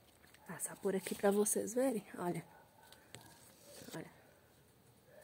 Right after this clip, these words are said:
Pinhazinha pequena. O pé de pinha, ele já dá menos,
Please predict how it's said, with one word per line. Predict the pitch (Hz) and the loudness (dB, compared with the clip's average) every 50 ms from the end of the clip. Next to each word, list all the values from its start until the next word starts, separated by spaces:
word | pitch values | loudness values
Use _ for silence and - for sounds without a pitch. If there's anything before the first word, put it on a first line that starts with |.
| - - - - - - - - | -20 -20 -20 -20 -20 -20 -12 -6
Pinhazinha | - 196 170 170 170 165 180 175 165 | -4 -2 -2 -2 -2 0 0 -2 -2
pequena. | - 180 165 - - 196 190 226 226 240 247 240 - - - - - - - - - - - - - - - - - - - - - - - - - - - - - - - - - - - - | -2 -4 -4 -2 -2 -2 0 2 2 2 2 0 -4 -10 -18 -20 -20 -20 -20 -20 -20 -20 -20 -20 -20 -20 -20 -20 -20 -20 -20 -20 -20 -20 -20 -20 -20 -20 -20 -20 -20 -20 -20 -20 -20 -20 -12 -10
O | 220 202 | -8 -4
pé | - - 180 175 180 | 0 2 4 4 4
de | 202 214 | 4 2
pinha, | - - 208 202 208 | 2 4 6 6 6
ele | 214 214 226 | 6 6 4
já | 220 226 226 226 | 4 4 2 2
dá | 214 190 180 190 202 180 - - - - - - - - - - - - - - - - - - - - - - - - - - - - - | 2 2 0 0 0 -2 -4 -8 -12 -16 -18 -20 -20 -20 -20 -20 -20 -20 -20 -20 -20 -20 -20 -20 -20 -20 -20 -20 -20 -20 -20 -20 -14 -6 -2
menos, | 202 196 202 214 240 254 233 202 190 - - | 0 2 4 4 4 4 2 2 2 0 -2